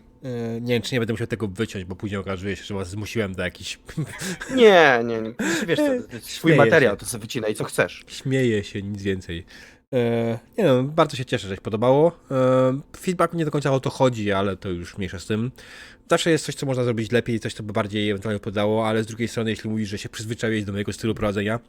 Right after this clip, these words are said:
Speaker 1: no wiesz, nie jestem w stanie zmienić swojego stylu prowadzenia aż tak bardzo, tak? Ale może chodzić o jakieś konkretne elementy, które się nie powinny pojawiać, albo elementy, które powinny się pojawiać, nie wiem, powinno być więcej walki,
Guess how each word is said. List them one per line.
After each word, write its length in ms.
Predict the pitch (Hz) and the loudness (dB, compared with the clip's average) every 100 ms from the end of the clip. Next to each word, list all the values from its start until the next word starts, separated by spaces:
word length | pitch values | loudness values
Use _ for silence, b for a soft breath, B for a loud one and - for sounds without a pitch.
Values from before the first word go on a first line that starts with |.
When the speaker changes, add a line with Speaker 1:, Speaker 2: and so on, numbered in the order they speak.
| _ | _
Speaker 1:
no 80 | 165 | -8
wiesz, 220 | 139 104 - B B B - | -4 -6 -6 B B B -6
nie 140 | 147 | 0
jestem 280 | 165 - 156 | 0 2 -2
w 20 | |
stanie 280 | - 147 131 | 0 0 0
zmienić 380 | 113 139 131 107 | 2 2 2 0
swojego 240 | 120 113 | -2 -2
stylu 220 | - 120 | 0 -2
prowadzenia 440 | 113 113 110 107 107 - | 2 2 2 2 0 -2
aż 200 | 131 - | -4 -2
tak 180 | 120 120 | -4 -4
bardzo, 460 | 104 101 92 90 | -2 -2 -4 -8
tak? 380 | 78 101 127 - _ - | -4 -2 -2 -6 _ -8
Ale 200 | 117 120 | -2 0
może 220 | 117 123 | 2 0
chodzić 280 | 123 127 113 | 0 -2 -4
o 20 | 120 | -6
jakieś 140 | 113 - | -6 -6
konkretne 460 | 120 123 - 123 | -4 -4 -4 -4
elementy, 540 | 123 117 123 127 110 - | -2 -2 0 -2 -2 -10
które 220 | - 92 | -12 -12
się 120 | 104 | -10
nie 80 | 98 | -10
powinny 340 | 104 98 98 | -8 -8 -8
pojawiać, 380 | 98 98 110 107 | -6 -6 -4 -4
albo 300 | 107 98 98 | -6 -6 -4
elementy, 280 | 110 110 - | -4 -6 -8
które 160 | 110 | -10
powinny 200 | 101 98 | -8 -8
się 80 | 101 | -8
pojawiać, 380 | 107 101 98 - - - - | -6 -4 -4 -8 -20 -16 -8
nie 60 | 90 | -8
wiem, 100 | 73 | -6
powinno 180 | 98 95 | -8 -8
być 100 | 98 | -6
więcej 280 | 110 135 | -6 -4
walki, 720 | 123 131 123 - 113 110 107 | 0 0 0 -4 -4 -2 -4